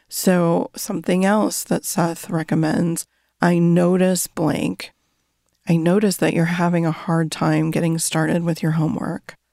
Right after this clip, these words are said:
I notice that you're really frustrated right now. I notice that you've tried three times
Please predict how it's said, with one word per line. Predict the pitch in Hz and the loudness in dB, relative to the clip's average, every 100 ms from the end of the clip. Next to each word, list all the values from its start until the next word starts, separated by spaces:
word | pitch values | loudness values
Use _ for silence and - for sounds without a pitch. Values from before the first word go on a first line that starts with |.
| _ _ _ _ _ _ _ _ | _ _ _ _ _ _ _ _
I | 165 170 | 0 2
notice | 170 175 185 180 165 165 - | 2 4 4 2 0 0 -6
that | - 156 147 147 - | -4 -2 0 -2 -2
you're | 170 165 | -2 -2
really | 160 175 180 170 165 170 | -2 0 2 2 2 -2
frustrated | 160 - - 165 - - - - - - 202 175 | -6 -10 -8 -4 -4 -6 -6 -4 -4 -4 -4 -2
right | 165 156 | 0 0
now. | 269 - 208 202 185 _ _ _ _ _ _ _ _ _ _ _ _ - | 0 -2 -4 -6 -8 _ _ _ _ _ _ _ _ _ _ _ _ 0
I | 170 | 4
notice | 175 185 190 185 - | 4 4 4 2 0
that | 160 - | -2 0
you've | 170 - | -2 -4
tried | - 170 165 160 | -2 2 2 0
three | - - 190 208 208 | -4 -4 0 2 2
times | - 196 175 156 156 180 180 - | 0 0 2 2 0 0 -2 -4